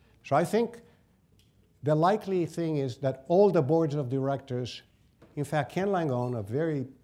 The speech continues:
established capitalism, about as conservative guy as you can ever imagine, and I went to a, a, a conference of directors, uh, that was sponsored for the Financial Times.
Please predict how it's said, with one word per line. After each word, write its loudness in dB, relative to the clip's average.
established -4
capitalism, -6
about 0
as -4
conservative -4
guy -2
as -6
you -8
can -6
ever -4
imagine, -4
and -6
I -6
went 0
to -2
a, -2
a, -6
a -6
conference -2
of -4
directors, -4
uh, -10
that -8
was -8
sponsored -8
for -10
the -8
Financial -10
Times. -16